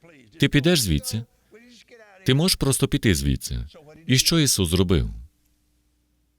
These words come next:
Він пішов. І коли він зайшов в човен, біснуватий просив його, щоб бути з ним. «Ісусе, дозволь мені піти з тобою.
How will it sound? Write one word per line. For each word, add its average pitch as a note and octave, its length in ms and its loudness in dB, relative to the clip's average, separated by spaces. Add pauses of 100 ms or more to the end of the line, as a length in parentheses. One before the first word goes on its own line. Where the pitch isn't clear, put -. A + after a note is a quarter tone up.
(360)
Він D2 240 0
пішов. G#2 460 -2 (1160)
І F#3+ 140 4
коли C#3 200 2
він D#3 160 2
зайшов B2 320 2
в F#2 60 -8
човен, G#2+ 440 0
біснуватий A#2 480 2
просив B2+ 420 -2
його, E2+ 200 2
щоб A2+ 280 0
бути D#2 300 0
з G2+ 60 -2
ним. C#2+ 380 -2 (1040)
«Ісусе, C3+ 480 2
дозволь B2+ 320 4
мені C#3+ 220 0
піти C3+ 280 -2
з - 80 -2
тобою. A#1+ 420 -2